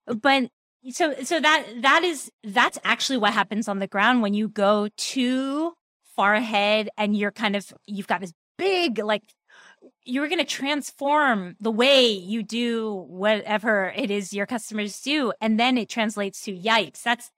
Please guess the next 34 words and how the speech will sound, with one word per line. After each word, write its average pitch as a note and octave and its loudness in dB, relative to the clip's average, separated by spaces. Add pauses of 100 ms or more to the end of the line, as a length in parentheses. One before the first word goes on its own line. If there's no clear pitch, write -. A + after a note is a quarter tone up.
(120)
too C4+ -6
big A#3 0
of G#3 -4
a A3 -6
software. F3+ -2 (500)
It G3 -12
sounds A3+ 2
like A3+ -2
it's G#3+ -6
gonna G#3+ -2
be G3 -2
a F3 -4
big C#4+ -6
deal B3 2
to A#3 -2
implement G#3+ 0
and F3 -8
get G#3+ -2 (140)
change C4+ -4
management. G3+ 0
And F#3 -4
I F#3+ -4
just F#3 -10 (140)
don't F3+ -2
want F3+ -6
that." D3+ -6
So A#3 -4
that's C4 0 (320)
the G#3+ -8
fear A3 0
of F#3+ -6
going F#3 -2 (340)
too F#3+ -2 (300)
far D#3 -4